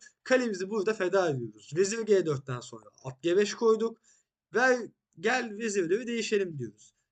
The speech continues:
Rakibimiz vezir H dört oynuyor. Vezirleri değişmek istemiyor. Çünkü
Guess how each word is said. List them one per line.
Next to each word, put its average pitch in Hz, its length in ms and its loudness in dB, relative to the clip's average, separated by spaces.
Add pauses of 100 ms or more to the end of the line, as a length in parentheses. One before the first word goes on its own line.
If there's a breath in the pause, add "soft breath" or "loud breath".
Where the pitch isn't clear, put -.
Rakibimiz 233 680 -4 (200)
vezir 262 200 -4
H 247 260 -2
dört 226 220 -2
oynuyor. 139 380 -2
Vezirleri 202 440 2
değişmek 190 340 0
istemiyor. 147 400 -6
Çünkü 208 460 -6